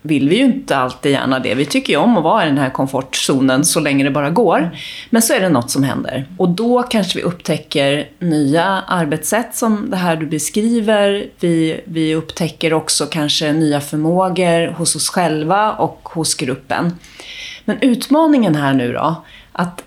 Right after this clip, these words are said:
hålla kvar, precis som du säger, hålla kvar de här bra grejerna som vi faktiskt har upptäckt.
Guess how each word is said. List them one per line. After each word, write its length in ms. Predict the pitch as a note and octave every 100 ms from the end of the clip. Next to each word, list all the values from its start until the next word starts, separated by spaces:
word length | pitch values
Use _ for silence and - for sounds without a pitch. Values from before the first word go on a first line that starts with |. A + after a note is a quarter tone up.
| -
hålla 280 | F#3 F#3 F#3+
kvar, 400 | - C4 - F3
precis 360 | F3+ F3 D#3+
som 140 | E3 E3
du 80 |
säger, 400 | D#3+ C#4 G3 D3+
hålla 200 | E3 E3+
kvar 560 | F3+ - - C4+ D#4 D#4
de 140 | D4
här 420 | F3+ C#3 C3+ C3+ -
bra 560 | C#3+ - D3+ C3+ C3+ C#3
grejerna 760 | F#3+ G#3+ F#3 E3 D4+ E3 C#3
som 180 | D3+ D#3+
vi 100 | D#3
faktiskt 560 | D3+ C#3 - D3 C#3+ -
har 260 | D3+ D3 -
upptäckt. 800 | F#3 - - C4 C4+ - -